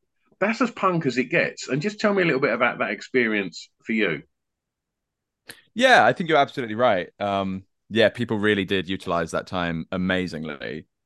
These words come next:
Speaker 2: Um, especially the kind of the, the kind of the first year, um, when it was really like, "Right, nothing's happening. You know, there's no chance of gigs, no nothing." Um, I think it got a little bit harder when gigs were kind of on the table,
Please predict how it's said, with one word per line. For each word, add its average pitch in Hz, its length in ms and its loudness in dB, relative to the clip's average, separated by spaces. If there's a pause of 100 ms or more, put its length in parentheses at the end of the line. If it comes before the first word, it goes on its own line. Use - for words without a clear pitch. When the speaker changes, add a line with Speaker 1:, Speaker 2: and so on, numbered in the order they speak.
(140)
Speaker 2:
Um, 82 640 -4 (220)
especially 135 400 0
the 143 60 0
kind 127 220 -2
of 107 100 -6
the, - 140 -20
the 107 100 -6
kind 104 160 -6
of 95 40 -8
the 92 80 -8
first 104 320 -2 (180)
year, 95 460 -4 (560)
um, 90 240 -2
when 90 140 -4
it 82 60 -6
was 90 140 -10
really 87 140 -4
like, 85 140 -4
"Right, 117 240 2
nothing's 110 460 -2
happening. 82 520 -6
You 85 80 -12
know, 82 120 -6
there's 85 180 -8
no 92 200 -2
chance 85 340 -4
of 78 80 -10
gigs, 78 280 -8
no 87 100 -4
nothing." 76 560 -10 (520)
Um, 85 600 -4 (560)
I 104 60 -12
think 120 200 -6
it 123 60 -8
got 104 140 2
a 110 40 0
little 110 200 2
bit 104 120 -2
harder 90 600 -4 (540)
when 87 540 -2 (100)
gigs 90 280 -6
were 87 100 -8
kind 90 420 -6
of 85 180 -6
on 85 160 -6
the 82 80 -8
table, 82 480 -8